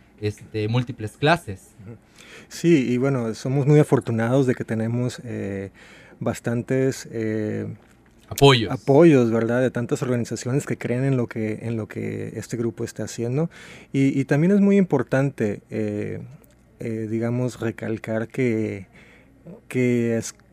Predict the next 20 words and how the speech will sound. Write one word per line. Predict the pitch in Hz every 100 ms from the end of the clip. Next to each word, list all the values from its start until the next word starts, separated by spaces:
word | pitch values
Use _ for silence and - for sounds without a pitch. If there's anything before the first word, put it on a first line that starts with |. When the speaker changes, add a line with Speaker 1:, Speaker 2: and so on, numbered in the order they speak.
| - _
Speaker 2:
bueno, | 135 135 131
es, | 120 - -
eh, | 120 113 - - -
a |
escribir, | 117 - 117 131 160 190 -
eh, | 120 120
se | 107 113
puede | 139 139
aprender. | 135 110 110 117 101 - _ _
Eh, | 120 110
Speaker 1:
Exacto. | 110 117 - - - - -
Speaker 2:
eh, | 143 113 113
no, | 117 123 131 135 139 143 143
un | 135 135
escritor | 156 - 135 143 131
no | 139
es | -
una | 135 131 131 123 120 113 -
persona | 117 - 120 123 120
que, | - 110 107 107